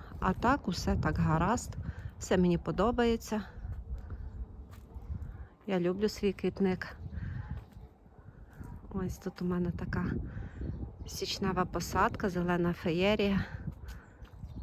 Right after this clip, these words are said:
Ось так.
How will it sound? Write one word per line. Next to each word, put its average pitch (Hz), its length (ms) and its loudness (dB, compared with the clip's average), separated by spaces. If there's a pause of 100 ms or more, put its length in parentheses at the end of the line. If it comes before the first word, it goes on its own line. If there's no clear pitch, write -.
(2750)
Ось 190 300 0
так. 160 640 2